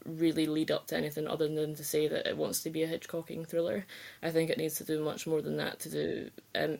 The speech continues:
nearly half of what it was trying to do. And, and saying that, you know, that sounds incredibly harsh. I think there was stuff that was quite interesting about it. I quite like the way that it used, um, I think with a lot of these films, um, espe-,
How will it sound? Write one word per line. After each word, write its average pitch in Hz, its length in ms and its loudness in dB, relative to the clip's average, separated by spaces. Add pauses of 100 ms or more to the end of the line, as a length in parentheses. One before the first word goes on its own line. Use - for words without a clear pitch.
(140)
nearly 165 260 6
half 165 300 0
of 160 100 -4
what - 160 2
it - 60 -2
was - 100 -8
trying 160 280 -4
to 165 100 -8
do. - 240 -2 (500)
And, 233 220 12
and 240 120 10
saying 240 280 12
that, 151 180 8
you 151 60 8
know, 160 80 6
that - 140 2
sounds 165 220 4 (120)
incredibly 165 640 6
harsh. 156 340 2
I 165 80 0
think 214 160 0
there 175 140 4
was 156 320 6
stuff 151 340 0
that - 100 -8
was 160 280 2
quite - 200 -2
interesting 156 420 -2
about 156 260 0
it. - 120 -2
I - 40 -2
quite 180 160 0
like 160 160 0
the 160 80 4
way 156 140 6
that - 180 2
it - 60 0
used, 156 580 2
um, 151 420 0 (680)
I 240 60 10
think 226 180 10
with 214 120 8
a 180 40 12
lot 170 220 12
of 143 60 6
these 156 180 6
films, 156 460 4 (480)
um, 156 400 10
espe-, - 240 0